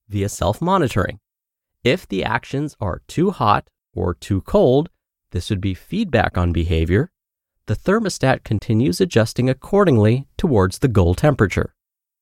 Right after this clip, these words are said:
A form of action planning may take place, whereby the thermostat only starts working to increase the temperature if the temperature during the night drops to a certain low degree, and a review of goals might take place as the season starts to change, say,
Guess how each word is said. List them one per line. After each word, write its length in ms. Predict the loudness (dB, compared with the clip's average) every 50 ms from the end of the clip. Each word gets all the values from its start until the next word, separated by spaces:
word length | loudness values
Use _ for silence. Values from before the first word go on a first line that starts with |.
| _ _ _ _ _
A 40 | -4
form 300 | 0 2 2 4 4 4
of 120 | 2 0 -2 -2
action 380 | -2 -2 -2 0 0 0 0
planning 400 | 0 0 -2 -2 0 0 -2 -2
may 140 | -2 -2 -2
take 240 | -2 -2 -4 -4 -2
place, 460 | -4 -2 -2 -2 -4 -6 -10 -16 _ _ _ _
whereby 340 | -4 -2 -2 2 2 2 2
the 120 | 2 0 -2
thermostat 640 | -2 -4 -4 -4 -4 -8 -6 -2 -2 0 0 -2 -4 _ _
only 240 | -6 -4 -4 -4 -6
starts 420 | -6 -4 -4 -4 -4 -6 -8 -6
working 360 | -2 -2 -2 0 -2 -2 -2 -2
to 140 | -4 -8 -4 _ 0
increase 360 | 0 0 0 -4 -4 -4 -4
the 100 | -8 -8
temperature 560 | -4 -2 -2 0 0 0 -2 2 2 0 0 0 _ _ _ _ _
if 160 | -4 -4 -2
the 80 | -4 -8
temperature 540 | -4 0 0 0 2 0 -2 0 0 -2
during 280 | 0 2 2 2 4 4
the 60 | 2
night 340 | 2 2 2 2 2 0 -2 _ _ _ _ _
drops 280 | -2 -2 -2 -2 -4 -8
to 160 | -4 -4 -2
a 40 | -2
certain 380 | 0 -2 -2 -2 0 -2 0
low 220 | 2 4 4 2 4
degree, 440 | 2 2 2 2 4 4 2 0 -4 _ _ _ _ _ _ _ _
and 140 | -4 0 2
a 40 | 4
review 360 | 4 4 4 4 2 2 2
of 100 | 2 2
goals 280 | 2 2 2 2 2 0
might 180 | -2 -2 -2
take 260 | 0 0 0 0 0 _
place 360 | -4 -2 0 0 0 -2 -2
as 180 | -2 -2 0
the 220 | 2 0 0 0 -2
season 420 | -2 0 0 0 2 2 0 -2
starts 400 | -2 -2 -2 -2 -2 -2 -6 -12
to 100 | -14 -12
change, 540 | -14 -4 -2 -2 0 0 -2 -4 -8 -12 -18
say, 340 | _ -4 0 2 2 2 0